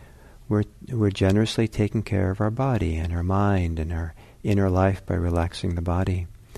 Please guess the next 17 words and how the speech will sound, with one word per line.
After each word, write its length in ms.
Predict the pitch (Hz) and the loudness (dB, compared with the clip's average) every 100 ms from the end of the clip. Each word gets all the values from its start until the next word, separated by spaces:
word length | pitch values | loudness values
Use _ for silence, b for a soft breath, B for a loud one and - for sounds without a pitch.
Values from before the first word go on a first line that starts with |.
| B B B B - | B B B B -2
and 200 | 113 110 | -2 2
to 160 | 120 | 0
feel 380 | 110 - 180 180 | 0 2 2 4
that 160 | 120 92 | 2 0
generosity. 840 | 90 87 85 82 - 87 85 82 - - - B B B B - | 0 -2 0 -2 -4 -6 -6 -8 -14 -20 -20 B B B B -4
And 180 | 120 107 | -2 2
so 320 | - 123 120 - | 6 6 6 0
what 160 | 135 - | -2 2
we 140 | 156 | 2
have 340 | 131 160 180 | 4 2 2
here 480 | 147 110 95 92 120 b b b b b - | 2 2 4 0 -2 b b b b b -2
is 200 | 123 110 | -2 2
the 120 | 120 | 4
idea 600 | 113 117 113 92 92 131 123 - B B B B - | 6 6 6 6 4 0 -6 -16 B B B B 0
that 220 | 113 107 | 6 6
it's 280 | - 120 - | 6 0 -2
possible 840 | - - 151 - 160 139 120 120 | -6 -2 -2 0 0 4 4 2